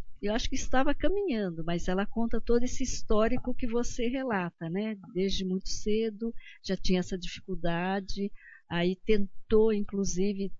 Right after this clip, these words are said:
pa-, ter algum relacionamento, é, com homem, mas acabou não dando certo, e a própria aceitação da família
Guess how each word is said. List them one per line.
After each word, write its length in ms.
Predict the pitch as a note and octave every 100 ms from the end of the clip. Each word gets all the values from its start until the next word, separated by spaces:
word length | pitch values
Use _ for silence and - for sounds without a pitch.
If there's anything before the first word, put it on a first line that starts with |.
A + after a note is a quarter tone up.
| -
pa-, 180 | - F3+ - -
ter 140 | G3+
algum 260 | G#3 G3 G3+
relacionamento, 960 | G3+ F3+ - F#3+ F#3 F3+ F3+ - E3+ - - _ _ -
é, 140 | E3
com 240 | - F#3
homem, 540 | F3 F#3 G3+ G#3 G#3 G#3
mas 480 | G3+ F3 E3+ - - D#3 - - _ _ _ -
acabou 380 | E3 E3 E3
não 140 | F#3 F3+
dando 260 | E3+ E3
certo, 640 | G3 - F#3 G3 G3+ - F#3+
e 160 | G3
a 80 | G3+
própria 360 | - A3 A3+ B3
aceitação 680 | - B3 A#3 A#3 - A3
da 100 | A3
família 480 | G#3+ A#3 G#3+ A3 A3+